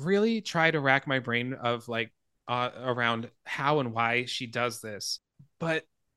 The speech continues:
he gives her more pills. He gives himself pills. And he's like, "We'll be together forever. We'll be together forever." And she is, instead of, like, trying to get away from him, and maybe it's the drugs,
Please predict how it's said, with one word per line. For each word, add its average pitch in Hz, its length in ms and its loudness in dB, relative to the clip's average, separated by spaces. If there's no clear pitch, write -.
he - 180 -6
gives 156 300 2
her 190 100 0
more 196 200 -2
pills. 120 500 -4
He 139 140 -6
gives 139 280 0
himself 160 600 -2
pills. 78 520 -12
And 123 80 -10
he's 127 240 -6
like, 123 180 -2
"We'll 147 80 -2
be 160 140 0
together 160 280 0
forever. 131 380 0
We'll 127 80 -2
be 143 120 -6
together 139 240 -4
forever." 131 260 -2
And 131 180 -4
she 202 320 -2
is, 185 320 -4
instead 156 440 0
of, 226 100 -2
like, 262 160 0
trying 165 180 0
to 165 60 2
get 151 140 2
away 117 200 0
from 165 220 -4
him, 190 260 -2
and 131 180 -8
maybe 143 300 -4
it's 220 160 -4
the 214 100 -4
drugs, 208 500 -2